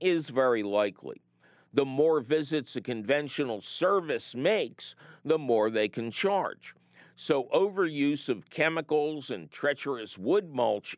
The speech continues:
is the norm. And if that is the <laughs> case, you're gonna be saying, "Hello, aphids," every season. If you forego these useless, unnecessary, and dangerous treatments,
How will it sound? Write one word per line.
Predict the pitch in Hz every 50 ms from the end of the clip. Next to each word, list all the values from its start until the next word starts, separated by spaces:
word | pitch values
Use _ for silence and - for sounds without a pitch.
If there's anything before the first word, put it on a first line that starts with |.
| -
is | 143 165 175 185 180 180 156 - -
the | 165 156
norm. | 151 147 139 135 127 104 78 60 - _ _ _ _ _ _ _ _ - - - - -
And | - 131 139 139
if | 139 120 -
that | 143 156 165 170 165 - _ -
is | 185 233 254 262 247 226 190 -
the | 208 208
<laughs> | 180 - 214 185
case, | 165 - 208 202 165 - - - - _ - 165 175 175 -
you're | - 180 208 208 202 180
gonna | 170 180 170 156 143
be | 139 143 139
saying, | 127 - - 156 151 143 139 139 123
"Hello, | 104 120 139 135 139 156 175 208 226 226 220 220 220 220 208
aphids," | 208 214 220 214 - - 160 143 135 127 117 110 - - - _ - -
every | 131 135 135 139 123 101 98 110 117 110 107
season. | 98 - - 98 101 104 107 104 - - 76 - - _ _ _ _ _ _ _
If | - 160 160 143 -
you | 147 139 127
forego | - - 127 123 113 92 78 - 135 175 247 240 220
these | 170 113 104 98 92 80 -
useless, | 90 104 110 117 113 - - 110 113 104 98 - 127
unnecessary, | 110 107 107 104 104 104 101 - - 104 - - 135 117 110 110 101 95
and | 92 92
dangerous | - 113 104 104 101 98 - 110 101 92 92 - - - -
treatments, | - - - 117 95 98 _ - 110 127 156 202 262 - - - -